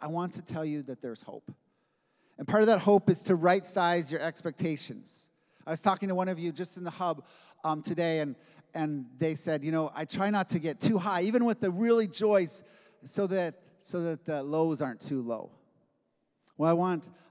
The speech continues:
that might be a good strategy, but I want us to even go further to find the hope that we found in Christ. And remind us that the only right that we have in the Bible that I can remember is the right to be called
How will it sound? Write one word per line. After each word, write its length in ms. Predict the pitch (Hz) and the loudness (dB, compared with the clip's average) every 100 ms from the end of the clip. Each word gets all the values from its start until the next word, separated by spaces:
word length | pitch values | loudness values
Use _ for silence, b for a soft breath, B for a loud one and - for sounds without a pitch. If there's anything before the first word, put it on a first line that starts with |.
| _ | _
that 140 | 180 190 | -2 -2
might 120 | 196 | 0
be 80 | 180 | -2
a 60 | |
good 180 | 151 165 | -2 -6
strategy, 540 | - 165 160 175 165 190 | -8 -6 -6 -6 -10 -6
but 220 | 147 127 b b b | -6 -8 b b b
I 80 | 151 | -6
want 220 | 151 156 | -4 -4
us 120 | 151 | -6
to 100 | - | -10
even 140 | 147 139 | -10 -8
go 140 | 123 | -10
further 520 | - 139 135 123 107 - | -12 -12 -10 -10 -14 -16
to 80 | - | -10
find 200 | 139 127 | -6 -6
the 80 | |
hope 300 | - - 147 | -8 -6 -6
that 80 | - | -6
we 120 | 131 | -8
found 500 | 123 131 131 131 127 | -6 -8 -8 -8 -8
in 160 | - 120 | -10 -14
Christ. 500 | - 127 - - - _ _ _ _ B B B B | -14 -16 -16 -20 -20 _ _ _ _ B B B B
And 120 | 196 190 | -2 2
remind 440 | 185 196 226 233 | 2 2 2 0
us 100 | 196 | -2
that 140 | 185 | -4
the 100 | - | -6
only 260 | - 233 240 | -2 0 2
right 240 | 202 190 | 2 2
that 100 | - | -2
we 100 | 170 | -6
have 400 | 147 180 190 160 | -6 -6 -2 -2
in 80 | 147 | -4
the 80 | 143 | -6
Bible 320 | 156 220 190 | -2 -2 -2
that 100 | 156 | -4
I 140 | 165 269 | -4 -4
can 160 | 202 | -4
remember 400 | 175 165 165 190 | -4 -4 -2 -2
is 160 | 180 156 | -2 -6
the 160 | 185 | -6
right 360 | 160 196 240 285 | -2 0 0 -2
to 80 | - | -6
be 100 | 208 | -8
called 600 | 190 - 240 254 254 247 | -6 -2 2 4 4 2